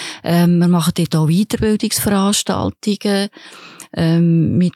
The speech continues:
mit Leuten, die im Beruf arbeiten, die eben mit dieser Thematik konfrontiert sind. Wir machen Aufklärungsarbeit in der Schule, Sensibilisierungsarbeit. Äh, es, es ist ein ganzes Bündel von Massnahmen, wo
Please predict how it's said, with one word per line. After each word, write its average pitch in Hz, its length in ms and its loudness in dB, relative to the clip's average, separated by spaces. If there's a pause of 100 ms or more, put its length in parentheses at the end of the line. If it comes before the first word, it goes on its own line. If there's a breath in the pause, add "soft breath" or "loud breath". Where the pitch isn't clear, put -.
mit 175 240 -2
Leuten, 185 420 0
die 180 60 2
im 165 80 -4
Beruf 185 420 -2
arbeiten, 180 400 -2
die 175 60 0
eben 165 200 0
mit 165 140 -2
dieser 160 220 -2
Thematik 160 600 -2
konfrontiert 165 1000 -2
sind. 196 560 -2
Wir 170 100 0
machen 160 520 0
Aufklärungsarbeit - 2250 -2
in 180 80 2
der 165 100 0
Schule, 202 400 2
Sensibilisierungsarbeit. 185 2250 -2 (180)
Äh, 165 320 0
es, 160 140 -2
es 170 160 -2
ist 185 160 -2
ein 175 100 -2
ganzes 208 480 -2
Bündel 208 460 0
von 190 180 0
Massnahmen, 165 720 0
wo 160 100 -2